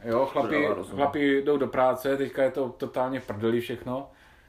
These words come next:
Speaker 1: Jdou za rodinama, jdou za dětma, jdou za rodičema a tohle je to hlavní. Jo,
Speaker 2: Mhm.
Speaker 1: takže ten florbal jde úplně stranou a, a to poznáš, až se to jednou konečně snad rozběhne, tak poznáš to, kdo, kdo prostě něco dělá,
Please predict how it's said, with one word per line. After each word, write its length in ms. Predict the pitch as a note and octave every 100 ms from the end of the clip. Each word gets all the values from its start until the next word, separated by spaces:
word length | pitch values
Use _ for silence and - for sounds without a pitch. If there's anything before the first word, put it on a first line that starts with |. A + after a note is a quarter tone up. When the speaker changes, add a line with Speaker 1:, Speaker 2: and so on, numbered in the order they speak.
| -
Speaker 1:
Jdou 120 | B2+
za 120 | A#2+
rodinama, 520 | A#2 B2 B2+ A#2+ B2+
jdou 160 | B2+ A#2+
za 120 | A2
dětma, 720 | A#2 A#2+ C3+ B2 B2+ C3 C3 - -
jdou 200 | A2 A2
za 120 | A#2
rodičema 840 | B2+ C3 B2 A#2+ A#2+ A#2+ A#2 - F#2+
a 200 | A#2+ A#2+
tohle 320 | C#3+ B2 B2+
je 280 | B2 B2 A#2+
to 220 | - C#3
hlavní. 380 | A#2+ G#2+ F#2 F2 - - - -
Jo, 80 | G2+
Speaker 2:
Mhm. 80 | A2+
Speaker 1:
takže 160 | A#2+ C3
ten 180 | A#2+ A#2+
florbal 500 | C3 A#2+ A#2+ B2 B2
jde 160 | B2+
úplně 300 | B2 C#3+ C3+
stranou 560 | B2 B2 B2 C3 C3 B2+
a, 220 | A#2+ - - - - -
a 60 |
to 140 | A#2 D3
poznáš, 520 | C3 A#2+ B2 C3 -
až 120 | B2 -
se 100 | B2+
to 140 | B2+
jednou 380 | A#2+ A#2 A#2+ B2
konečně 480 | A#2 A2+ A2 - A#2
snad 440 | - A2+ A2+ - -
rozběhne, 640 | A2 A2 A2 A2 G2+ G#2 A#2 - - - - -
tak 140 | G#2 G2+
poznáš 440 | A#2 A2+ A2+ G#2
to, 160 | A2+ G2+
kdo, 640 | G2+ G#2 G#2 G#2 G2+ G2+
kdo 200 | G2+ G#2+
prostě 300 | G2+ G#2+ -
něco 220 | A2 G#2+ G#2+
dělá, 300 | G2 F2